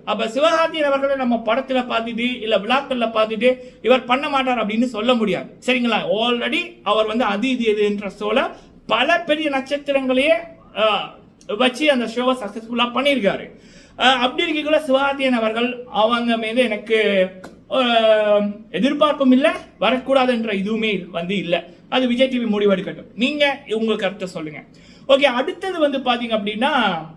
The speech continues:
சூர்யா அவர்கள். சூர்யா அவர்கள் already வந்து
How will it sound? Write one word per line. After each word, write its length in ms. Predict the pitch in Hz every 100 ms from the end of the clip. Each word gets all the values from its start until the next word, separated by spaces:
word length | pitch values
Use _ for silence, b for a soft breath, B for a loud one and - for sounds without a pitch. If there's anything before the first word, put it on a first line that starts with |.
| - _
சூர்யா 420 | - 370 349 294
அவர்கள். 440 | 202 185 180 - -
சூர்யா 360 | 381 370 349
அவர்கள் 220 | 311 302
already 380 | 262 262 254 247
வந்து 640 | 233 220 233 240 214 170